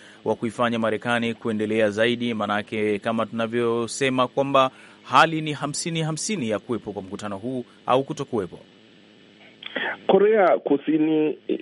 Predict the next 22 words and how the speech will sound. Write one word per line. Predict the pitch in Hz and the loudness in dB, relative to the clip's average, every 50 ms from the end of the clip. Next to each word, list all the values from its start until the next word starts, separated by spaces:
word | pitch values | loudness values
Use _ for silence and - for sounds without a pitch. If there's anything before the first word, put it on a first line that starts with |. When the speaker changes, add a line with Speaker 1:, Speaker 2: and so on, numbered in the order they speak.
| - | -2
Speaker 2:
imefanya | - 135 131 123 127 120 - - 143 127 117 104 | 0 0 2 4 2 2 4 2 2 2 2 0
juhudi | 95 110 104 - 104 104 92 | 0 -2 0 0 -2 -2 -2
zake | 95 85 92 90 82 - 90 | -4 -2 -2 -2 0 -2 -6
zote. | 87 - 87 - - - 104 73 - - - - - - 101 104 107 104 104 117 123 | -2 -2 -4 -4 -2 -6 -8 -8 -8 -14 -20 -20 -20 -20 -20 -20 -20 0 2 4 6
Uh, | 120 120 123 123 120 120 120 120 120 - - - - - - | 6 6 6 4 2 2 0 0 -2 0 -2 -2 -2 -2 -2
shida | - - 247 233 226 | -2 -2 0 0 0
ya | 202 165 | 0 2
Marekani, | 151 151 147 147 143 - - 165 160 160 160 156 156 156 156 - - - - - | 2 2 2 0 0 0 0 0 0 0 -2 -2 -2 -2 -2 -4 -4 -4 -2 0
uh, | 139 131 123 120 120 117 | 0 2 2 2 0 2
na | 117 117 117 | 0 0 2
Rais | - 117 120 120 - - | 2 0 0 -2 -4 -2
Trump | - 135 135 143 143 | 0 0 0 0 -2
ni | 123 110 | -8 -6
kubomoa | - 120 117 107 139 131 135 147 147 - | -6 -8 0 2 2 2 4 2 0 0
kile | - - 123 107 95 | -2 -4 -2 0 0
alicho | 92 92 101 113 - - - - | 0 0 -4 -6 -4 -4 -6 -4
nacho, | - - - - - 104 - | -8 -10 -10 -10 -10 -2 2
ajenga | 101 101 98 113 123 127 123 120 | 2 2 2 2 0 2 2 0
huku, | - - 170 180 - - 175 | 0 0 -4 -4 0 0 0
abomoa | 135 131 127 120 117 113 - 98 | 2 2 2 0 2 2 0 0
huku. | - - - - - - - - - - - - - - - - - | 0 -4 -6 -10 -12 -16 -20 -20 -20 -20 -20 -20 -20 -20 -20 -12 2
Sasa | - - 170 170 170 160 - | 4 4 4 4 0 -2 -2